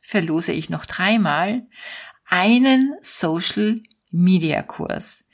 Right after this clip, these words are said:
mit der bezaubernden Sarah Wagner von Moos Marketing. Und dreimal mein Buch Make Life Wow, Frauenpower im Network Marketing.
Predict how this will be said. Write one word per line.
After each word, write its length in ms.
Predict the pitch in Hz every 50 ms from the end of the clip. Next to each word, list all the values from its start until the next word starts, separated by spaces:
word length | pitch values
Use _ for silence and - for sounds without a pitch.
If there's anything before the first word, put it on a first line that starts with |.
| _ - - _ _ _ _ _ _
mit 240 | - 170 175 170 180
der 100 | 156 151
bezaubernden 1200 | 160 - 151 - - - - - - 196 - 240 226 220 202 196 202 196 180 180 175 180 214 - _ _ _
Sarah 920 | - - - - - - 160 - - 156 170 156 156 165 - 175 170 _ _ _ _ _ -
Wagner 600 | 151 143 160 160 156 - - 160 160 160 156 151
von 440 | - - 165 165 175 175 202 - - _ _ _ -
Moos 340 | 151 151 160 156 151 147 -
Marketing. 720 | - - - - - - - - - - - 170 - _ _ _ _ _ _ _ _ - - - - - - - - - - - - - - - _ _ _ _
Und 380 | - 214 269 392 453 - - -
dreimal 580 | - 208 175 170 170 175 180 196 214 247 302 392 415 - _ -
mein 640 | - 170 170 165 160 156 160 160 180 214 233 233
Buch 500 | - 180 170 165 170 170 175 - - - -
Make 460 | - 180 180 185 185 202 254 240 -
Life 320 | 240 208 202 202 202 -
Wow, 400 | 180 175 170 170 165 170 170 180
Frauenpower 880 | - - - - 160 160 165 165 170 - - 165 143 143 151 156 160 160 - - -
im 280 | - - 151 156 175 190 - _
Network 440 | - 156 143 143 - - 175 180 -
Marketing. 500 | 175 131 - - - - - - - -